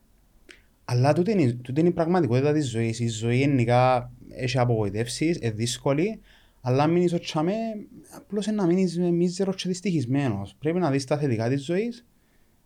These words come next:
να χαρείς που είσαι ζωντανός και που έχεις ευκαιρίες να κάνεις πράγματα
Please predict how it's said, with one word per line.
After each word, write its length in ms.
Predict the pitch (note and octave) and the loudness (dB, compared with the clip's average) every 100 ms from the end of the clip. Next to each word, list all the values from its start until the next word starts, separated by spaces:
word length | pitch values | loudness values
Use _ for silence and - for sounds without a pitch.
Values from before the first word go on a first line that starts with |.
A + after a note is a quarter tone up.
| _ | _
να 100 | - | -2
χαρείς 300 | A#2+ A#2 C3 B2+ | 2 2 0 -2
που 60 | |
είσαι 120 | C#3+ C#3 | -2 0
ζωντανός 520 | C3 A#2+ A2 B2 B2 | 2 2 2 0 0
και 120 | C#3 | -2
που 80 | A2+ | 0
έχεις 160 | A2+ | 0
ευκαιρίες 480 | B2 B2 G#2+ G#2+ B2 | -2 -2 -2 0 0
να 80 | A2 | 0
κάνεις 240 | G#2+ G#2+ | -2 -4
πράγματα 680 | - A#2 A#2 A2+ A#2+ G3+ | -4 -4 -2 -2 0 -2